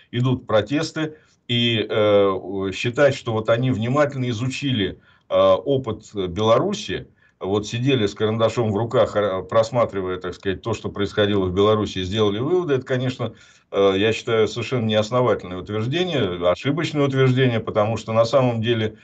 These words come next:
э, там причина-то совершенно другая. Э, м, социум, само, само, э, само общество Казахстана совершенно другое,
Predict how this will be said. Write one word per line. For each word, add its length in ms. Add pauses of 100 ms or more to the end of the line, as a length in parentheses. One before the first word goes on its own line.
(240)
э, 140
там 220
причина-то 520
совершенно 420
другая. 520 (360)
Э, 460 (100)
м, 340
социум, 640
само, 340
само, 720
э, 40
само 360
общество 720
Казахстана 680
совершенно 520
другое, 580